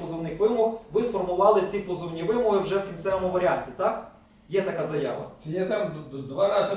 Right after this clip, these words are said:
Speaker 2: переробляв і на вимогу судді, тому що зразу йому не подобалось, е, мої ті самі, каже, "Не зрозуміло, які вимоги. Розіграли цілий спектакль для дурня". А суть же пол-, полягає в чому? От є,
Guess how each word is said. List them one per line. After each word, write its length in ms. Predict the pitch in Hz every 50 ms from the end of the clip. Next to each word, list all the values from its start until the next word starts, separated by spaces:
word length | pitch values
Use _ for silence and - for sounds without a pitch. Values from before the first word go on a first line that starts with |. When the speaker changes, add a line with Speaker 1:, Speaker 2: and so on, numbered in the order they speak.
| 190
Speaker 2:
переробляв 680 | 190 185 180 175 180 180 175 - 208 214 214 196 - 180
і 40 | 170
на 120 | 165 170 165
вимогу 440 | 170 208 208 202 190 190 190 -
судді, 540 | - - - 190 190 - 147 139 123 107 107 131 135 135
тому 220 | 147 175 175 - -
що 120 | 139 -
зразу 580 | - - 180 202 214 220 208 - 170 160 139 - - - - - - - 139
йому 220 | 156 165 202 208
не 140 | 208 202 202
подобалось, 760 | 202 208 214 220 220 208 190 165 165 156 143 135 - - - - -
е, 140 | 151 147 143 147
мої 420 | 151 165 165 165 160 151 143 135 -
ті 80 | 151
самі, 320 | 147 - 233 240 226 196 180 - -
каже, 400 | 208 202 190 190 196 185 - - - - -
"Не 120 | 160 196
зрозуміло, 680 | - - 202 202 196 185 185 202 220 240 233 226 214 190 190
які 280 | 202 190 - 208 208 196
вимоги. 560 | 185 165 170 135 123 123 110 110 113 110 - - - - - -
Розіграли 520 | 165 - 185 185 185 214 233 226 220 202
цілий 260 | 196 208 208 208 202
спектакль 540 | 190 - 185 185 190 196 208 196 196 196 190 - 151
для 100 | 180 196 -
дурня". 380 | - 151 143 120 113 117 113 - -
А 240 | 160 165 170 165 165
суть 280 | - - 240 240 226 196
же 120 | 180 208 208 - - 190
пол-, 200 | 185 185 180 170 -
полягає 400 | 190 196 196 202 202 208 208 190
в 160 | - - -
чому? 380 | 214 190 143 120 110 101 - - - - - - - -
От 260 | 175 214 226 - - 202
є, 140 | 202 -